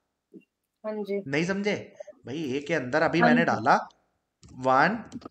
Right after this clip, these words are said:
Speaker 2: टू and थ्री, फिर A के अंदर मान लो मैं अगली सेकंड में ये डाल दूं A equals to बारह, टू और थ्री,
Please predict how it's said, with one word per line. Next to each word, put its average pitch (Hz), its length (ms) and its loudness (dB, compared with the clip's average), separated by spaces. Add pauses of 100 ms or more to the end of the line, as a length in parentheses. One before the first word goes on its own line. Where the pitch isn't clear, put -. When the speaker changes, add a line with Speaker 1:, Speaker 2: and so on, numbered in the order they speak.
Speaker 2:
टू 175 360 2
and 185 300 2
थ्री, 240 200 2 (1400)
फिर 254 220 4 (240)
A 202 160 4
के 247 60 2
अंदर 240 220 4
मान 247 220 8
लो 247 80 4
मैं 269 140 4 (240)
अगली 220 260 4
सेकंड 202 320 2
में 214 140 0
ये 233 120 4
डाल 147 240 6
दूं 131 180 -6 (300)
A 160 140 2
equals 165 440 -2
to 233 180 0 (800)
बारह, 160 500 8 (500)
टू 220 200 2
और 220 340 4
थ्री, 226 200 0